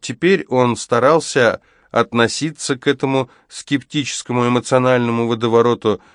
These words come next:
как к прочувственному дару любимой жене и бр-тестю.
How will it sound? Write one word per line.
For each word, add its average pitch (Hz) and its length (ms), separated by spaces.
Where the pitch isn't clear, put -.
как 139 280
к - 80
прочувственному 127 960
дару 127 520
любимой 117 560
жене 101 520
и 104 300
бр-тестю. 101 1080